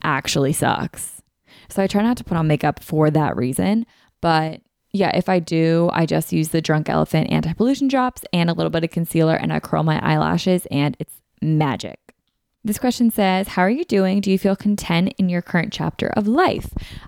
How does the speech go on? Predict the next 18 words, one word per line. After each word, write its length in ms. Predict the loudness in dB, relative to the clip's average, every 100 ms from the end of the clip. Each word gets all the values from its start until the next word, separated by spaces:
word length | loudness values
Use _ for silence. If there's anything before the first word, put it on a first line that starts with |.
| -4
I 120 | -4
feel 200 | 0 0
like 160 | 0 -2
I'm 140 | -4 -2
in 60 |
a 40 | -4
huge 420 | -2 -2 -2 -6
transitional 680 | -2 -2 0 -2 0 -2
period 360 | -2 -2 0 0
of 160 | 0 0
my 480 | 2 2 2 0 -2
life 380 | -2 0 0 0
right 160 | -2
now, 320 | 0 0 0 0
and 160 | -2
it's 140 | -2 -6
so 240 | -2 -2
fitting 540 | 0 0 2 0 -2